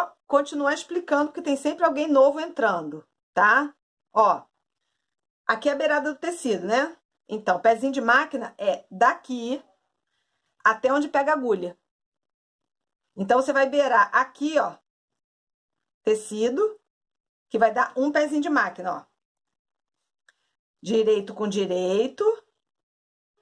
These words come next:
Você vai colocar aqui, ó. E vai passar aqui, ó, rentinho aqui, ó. Isso significa que essa costura vai ter zero setenta e cinco de margem.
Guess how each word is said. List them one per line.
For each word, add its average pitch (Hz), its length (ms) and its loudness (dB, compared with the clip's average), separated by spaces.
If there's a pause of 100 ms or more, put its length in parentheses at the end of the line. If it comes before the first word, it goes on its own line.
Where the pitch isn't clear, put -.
(720)
Você - 140 -6
vai 208 160 0
colocar 240 580 2
aqui, 247 640 -2
ó. - 180 -2 (2000)
E 196 80 -6
vai 214 240 0
passar 285 540 2
aqui, 262 260 0
ó, 240 100 6
rentinho 302 540 -4
aqui, 214 300 -6
ó. 156 120 -2 (420)
Isso 196 180 -8
significa 254 560 -2
que 285 80 -4
essa 285 160 -2
costura 262 340 2
vai 247 120 -2
ter 233 160 -2
zero 220 400 2
setenta 302 440 -8
e 302 40 -6
cinco 285 260 -4
de 269 100 -6
margem. 202 560 -2